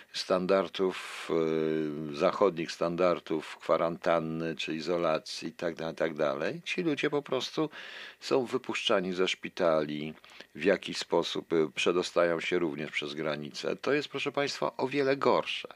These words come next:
wbrew pozorom. Ja nie mówię, że Ukraińcy nam to przynoszą, to proszę tak nie traktować, tylko pokazuję,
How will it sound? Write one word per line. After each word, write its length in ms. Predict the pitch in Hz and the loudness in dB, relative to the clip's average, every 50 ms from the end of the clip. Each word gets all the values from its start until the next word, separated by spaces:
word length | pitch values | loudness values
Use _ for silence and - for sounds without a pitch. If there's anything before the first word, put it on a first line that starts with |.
| - - | -20 -18
wbrew 300 | - - 80 85 80 - | -8 -2 -2 -2 -2 -2
pozorom. 580 | - - 80 71 73 69 57 60 67 73 90 | 0 0 0 2 2 0 0 0 0 -2 -2
Ja 100 | 101 113 | -2 -2
nie 120 | 120 127 139 | -2 -2 0
mówię, 280 | 151 156 135 123 117 | -2 -2 0 2 0
że 140 | 95 85 92 | 2 2 2
Ukraińcy 540 | 87 78 - 85 85 82 82 80 - - 80 | 0 0 2 0 0 0 0 -4 -6 -8 -6
nam 160 | 78 76 78 | -6 -6 -6
to 180 | - 82 78 73 | -4 -6 -6 -6
przynoszą, 480 | - - 85 73 80 80 - - 80 | -6 -8 -6 -4 -4 -4 -4 -4 -6
to 120 | 78 76 73 | -6 -6 -8
proszę 260 | - 76 78 - 85 | -8 -8 -6 -2 -2
tak 180 | 73 78 - 76 | -2 -2 -2 -4
nie 80 | 76 | -10
traktować, 540 | - - 78 76 - - 71 67 73 92 101 | -6 -6 -6 -6 -4 -4 -2 0 0 0 -2
tylko 260 | - - - - 107 | -2 -6 -4 -4 -4
pokazuję, 720 | - - 110 - - 107 113 101 113 101 85 82 87 104 | -2 -2 -2 2 2 2 2 2 2 2 4 2 2 0